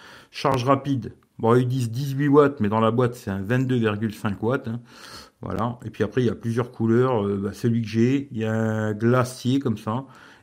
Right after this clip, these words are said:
Et gris blanc glacier, je l'ai pas vu, celui-là. Et gris interstellaire.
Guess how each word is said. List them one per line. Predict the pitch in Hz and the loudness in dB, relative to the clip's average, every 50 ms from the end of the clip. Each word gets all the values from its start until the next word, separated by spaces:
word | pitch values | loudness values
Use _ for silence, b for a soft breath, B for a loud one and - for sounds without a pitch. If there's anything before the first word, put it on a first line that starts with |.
| B B - | B B -4
Et | 131 123 | -4 -2
gris | 117 107 117 117 | -2 0 0 0
blanc | 107 104 110 139 160 160 | 0 0 0 0 0 0
glacier, | 139 131 135 127 120 - - - 120 135 | 2 2 0 0 0 -4 -4 -4 -4 -4
je | 139 - 110 | -6 -6 -4
l'ai | 113 113 | -4 -2
pas | - 117 113 | 2 2 2
vu, | 113 113 131 135 | 2 2 -2 -6
celui-là. | - - 113 107 117 110 | -6 -6 -4 -4 -2 -2
Et | 110 113 | -4 -4
gris | 107 113 110 113 170 - - - - | -4 -4 -4 -4 -4 -6 -6 -8 -10
interstellaire. | 139 131 - - 156 123 - - - - 123 127 123 117 104 87 - | -10 -10 -10 -10 -12 -12 -12 -16 -16 -12 -12 -10 -10 -12 -14 -16 -20